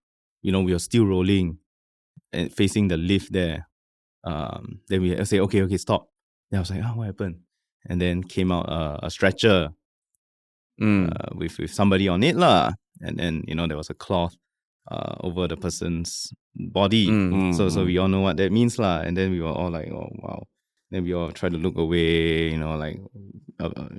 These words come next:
Speaker 1: you know, ignore. It was a bit dark lah, you know, it was a bit dark, and then the
Speaker 3: Mm.
Speaker 1: cameras were rolling, and then <sighs> you were like, "Wow."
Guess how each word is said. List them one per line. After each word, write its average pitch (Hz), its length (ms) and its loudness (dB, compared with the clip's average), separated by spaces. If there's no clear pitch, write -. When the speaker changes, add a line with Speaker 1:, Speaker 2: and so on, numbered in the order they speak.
Speaker 1:
you 87 60 -8
know, 90 120 -6
ignore. 82 520 -2
It 127 40 8
was 143 120 10
a 156 60 10
bit 147 180 6
dark 139 240 8
lah, 110 340 8
you 98 120 4
know, 101 140 4
it 98 100 2
was 98 40 -2
a 98 40 -2
bit 95 160 0
dark, 98 200 6
and 95 80 6
then 98 100 6
the 92 60 4
Speaker 3:
Mm. 82 60 -2
Speaker 1:
cameras 98 300 2
were 87 160 0
rolling, 90 680 2
and 82 100 -2
then 87 300 -2
<sighs> - 340 -12
you 92 80 -8
were 80 80 -6
like, 76 300 -6
"Wow." 90 120 -18